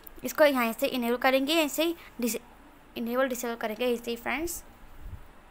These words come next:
तो आप देख सकते हैं मैं यहीं से इनेबल किया है और यहीं से डिसेबल कर रही हूँ। तो फ्रेंड्स इनेबल कर देते हैं। तो I hope आपको बास्कअप पर जो भी है इसको इनेबल करना आ गया हो तो प्लीज़ मेरे चैनल को like,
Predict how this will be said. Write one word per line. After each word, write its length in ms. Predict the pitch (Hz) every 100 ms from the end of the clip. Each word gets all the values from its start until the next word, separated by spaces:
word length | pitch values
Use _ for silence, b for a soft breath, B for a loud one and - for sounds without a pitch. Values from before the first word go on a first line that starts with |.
| - - - B B B B
तो 80 | 262
आप 100 | 262
देख 140 | 254
सकते 180 | 277 285
हैं 40 | 285
मैं 100 | 269
यहीं 160 | 254
से 100 | 254
इनेबल 420 | 269 240 220 233
किया 300 | 240 262 254
है 280 | 247 240 294
और 120 | 285
यहीं 180 | 247 233
से 100 | 247
डिसेबल 320 | 240 220 208
कर 180 | 208 208
रही 180 | 185 196
हूँ। 120 | 196
तो 580 | - - - - - -
फ्रेंड्स 360 | 262 285 330 -
इनेबल 220 | - 233 262
कर 180 | 277
देते 220 | 240 240 254
हैं। 280 | 285 381 381 B B B
तो 60 | -
I 380 | - 262 269
hope 160 | 294 339
आपको 220 | 330 320
बास्कअप 500 | 269 247 247 - 285
पर 140 | 294 277
जो 220 | 240 254
भी 140 | 269
है 200 | 262 277 - -
इसको 240 | - 285
इनेबल 260 | 277 262 262
करना 220 | 277 269
आ 320 | - - 240
गया 160 | 240 285
हो 120 | 247
तो 80 | 254
प्लीज़ 380 | - 254 277 262
मेरे 180 | 247
चैनल 360 | 294 277 240 226
को 280 | - 277 320 B B B B
like, 540 | 233 220 240 330 -